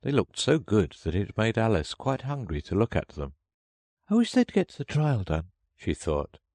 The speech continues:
and hand round the refreshments. But there seemed to be no chance of this, so she began looking at everything about her to pass away the time.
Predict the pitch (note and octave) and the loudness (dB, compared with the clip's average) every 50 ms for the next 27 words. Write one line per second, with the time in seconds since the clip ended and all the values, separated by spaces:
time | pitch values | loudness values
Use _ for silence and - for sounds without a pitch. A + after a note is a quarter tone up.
0 | _ _ _ C#3 C3 C#3 D#3 F#3+ G3 D#3 A2+ A#2 B2 B2 A#2 G#2+ G#2 A2+ G#2+ G2+ | _ _ _ -2 0 4 4 4 4 4 4 2 2 2 0 -2 0 4 6 6
1 | G2+ G#2 - - E3 E3+ - - - - D#2+ D#2 - - - - - _ _ _ | 6 4 4 2 2 2 2 -2 -6 -6 -6 -6 -8 -14 -18 -18 -18 _ _ _
2 | _ _ _ _ _ _ _ _ _ _ - F#2 F2 - - G#2 F#2 - - G#2+ | _ _ _ _ _ _ _ _ _ _ -4 -4 -4 0 -2 -2 -2 -2 -4 -6
3 | G#2+ A2+ A2 A2 G#2 - - - D#2+ - D#2 D2+ D2+ D#2 E2+ G2 G2+ - - A2 | -6 -6 -8 -12 -14 -16 -14 -14 -6 -4 -4 -2 -2 0 -2 -2 -2 0 0 2
4 | F#2+ D#2+ D2 - - - D#2 C#2+ C#2 C2+ C#2 C#2 - - - - - _ _ _ | 2 2 -2 -6 -10 -10 -8 -6 -4 -4 -4 -6 -8 -14 -16 -18 -20 _ _ _
5 | _ _ _ _ - - - C#3 B2 - C#3+ C3+ - C#3 - - A#2+ A#2 A#2 A2+ | _ _ _ _ -8 0 0 0 0 0 -2 0 0 2 4 6 4 4 4 2
6 | A2 G#2 G#2 - - G#2 F#2+ F#2 F2+ - F2 D#2 E2 F#2 E2+ - F#2 F#2 F#2+ - | -2 -2 -4 -2 0 2 2 2 2 0 -2 0 0 -2 -2 -2 -2 -4 0 2
7 | G#2 F#2 F2 - - - C#2 C2+ - _ _ _ - - A#2+ - - G2 F2+ F2+ | 4 2 2 2 -4 -10 -12 -12 -12 _ _ _ -14 -14 -6 0 2 2 2 2
8 | - - F#2+ E2 D#2+ D2+ D2+ D2 D#2 E2+ - - A2 F#2+ E2 D2 C#2 C#2 | 2 0 0 2 2 2 0 0 -4 -8 -4 -2 -2 -2 -2 -4 -6 -12